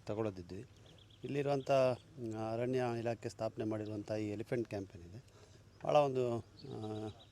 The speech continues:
ವಿಶಿಷ್ಟವಾದಂಥ ಒಂದು ಯೋಜನೆ. ಅಂತಾರಾಷ್ಟ್ರೀಯ ಮಟ್ಟದಲ್ಲಿ ಕೂಡ ನಾವು ಇದನ್ನು ನೋಡಲಿಕ್ಕೆ ಸಿಗ್ತದೆ. ಇವತ್ತು ನಮ್ಮದೇ ಊರಲ್ಲಿ ಈ ರೀತಿಯಾದಂಥ ಒಂದು ಕ್ಯಾಂಪನ್ನು ನಾವು ಸ್ಥಾಪನೆ ಮಾಡಿದ್ರೆ ಭಾಳ ಶ್ಲಾಘನೀಯವಾದಂಥ ವಿಚಾರ. ಅದಕ್ಕೆ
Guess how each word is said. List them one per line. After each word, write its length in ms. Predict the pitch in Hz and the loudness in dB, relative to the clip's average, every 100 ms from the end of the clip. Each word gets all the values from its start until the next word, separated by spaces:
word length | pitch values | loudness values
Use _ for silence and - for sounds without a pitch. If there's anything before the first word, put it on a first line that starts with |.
| - | -6
ವಿಶಿಷ್ಟವಾದಂಥ 680 | 123 151 - 131 117 104 143 | -2 -2 2 4 4 2 0
ಒಂದು 240 | 135 92 | 0 -2
ಯೋಜನೆ. 520 | 98 98 87 - - - - - - - 123 | -4 -6 -8 -12 -20 -20 -20 -20 -20 -6 -2
ಅಂತಾರಾಷ್ಟ್ರೀಯ 520 | 117 127 123 - 117 | 0 2 2 2 0
ಮಟ್ಟದಲ್ಲಿ 300 | 107 110 107 | 0 -2 -2
ಕೂಡ 160 | 117 | 0
ನಾವು 200 | 127 113 | 2 2
ಇದನ್ನು 200 | 101 107 | 0 0
ನೋಡಲಿಕ್ಕೆ 420 | 101 104 107 - 101 | 0 -2 -4 -4 -8
ಸಿಗ್ತದೆ. 680 | 98 - 95 95 - - - - - | -8 -6 -8 -8 -16 -20 -20 -16 -6
ಇವತ್ತು 220 | 127 - | -6 -2
ನಮ್ಮದೇ 320 | 120 123 147 | 2 6 8
ಊರಲ್ಲಿ 460 | 147 135 131 127 127 | 8 8 4 2 2
ಈ 320 | 110 - 117 | 0 -2 0
ರೀತಿಯಾದಂಥ 600 | 120 120 123 117 113 110 | 2 2 0 0 0 0
ಒಂದು 180 | 113 101 | 0 0
ಕ್ಯಾಂಪನ್ನು 360 | 110 110 110 107 | 0 0 0 -2
ನಾವು 120 | 104 | -2
ಸ್ಥಾಪನೆ 320 | - 104 107 | -4 -2 0
ಮಾಡಿದ್ರೆ 400 | 104 98 101 156 | 0 -2 -4 -4
ಭಾಳ 220 | 151 117 | -2 -2
ಶ್ಲಾಘನೀಯವಾದಂಥ 720 | 113 110 117 117 107 98 92 | -2 0 2 2 0 -2 -6
ವಿಚಾರ. 280 | 95 90 113 | -8 -8 -6
ಅದಕ್ಕೆ 360 | 131 110 - | -4 -6 -4